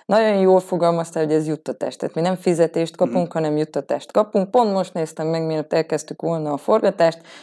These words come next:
Speaker 1: a tavalyi hónapra ezerkilencvenöt lejt kaptam. Tehát ez volt a, a, az a havi, ö, munkára a juttatás, ö, amit, ha jól értesültem, le, le fognak még inkább, ö, ö,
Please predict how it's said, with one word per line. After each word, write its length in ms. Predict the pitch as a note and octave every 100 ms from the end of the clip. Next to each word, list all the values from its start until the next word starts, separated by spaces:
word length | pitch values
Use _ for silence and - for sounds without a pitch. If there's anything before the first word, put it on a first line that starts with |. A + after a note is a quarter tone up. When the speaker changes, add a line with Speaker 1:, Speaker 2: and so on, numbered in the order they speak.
| -
Speaker 1:
a 100 | D#3+
tavalyi 360 | G3 F#3+ E3+
hónapra 580 | D#3+ F3 E3+ E3+ D#3 D#3+
ezerkilencvenöt 960 | E3+ F3 D#3 D3+ D#3 C#3+ - C3+ C3+ -
lejt 280 | B2+ B2 -
kaptam. 400 | - - - C3+
Tehát 220 | - D#3+
ez 240 | D#3+ D3+
volt 420 | D3 D#3 D#3 D#3
a, 260 | D#3 D3+ D3 - - -
a, 120 | -
az 800 | D3+ D3+ D3 C#3+ G#2 - - - -
a 180 | D#3
havi, 600 | D3+ D3+ D3 D3 D3 D3 -
ö, 600 | D3 D3 D3 D3 C#3+ C#3+ - - -
munkára 760 | - E3 E3+ D#3+ E3 D3+ D3 C#3+
a 60 | C3+
juttatás, 800 | D#3+ - A3+ - G#3 G3 - - - - _
ö, 120 | E3+
amit, 640 | E3+ E3+ F#3 G3+ F#3+ F#3
ha 220 | - F3 E3
jól 260 | F#3 F3+
értesültem, 1000 | E3+ F3 E3+ D3+ - D3+ D#3 D#3 D3+ -
le, 280 | - D#3+ D#3 -
le 160 | E3
fognak 440 | D#3+ D3+ D3 C#3+ -
még 280 | D3+ D#3
inkább, 580 | D3+ D3+ - D#3 D#3 D3
ö, 260 | D#3 D3 C#3 - - - -
ö, 280 | - D#3 D#3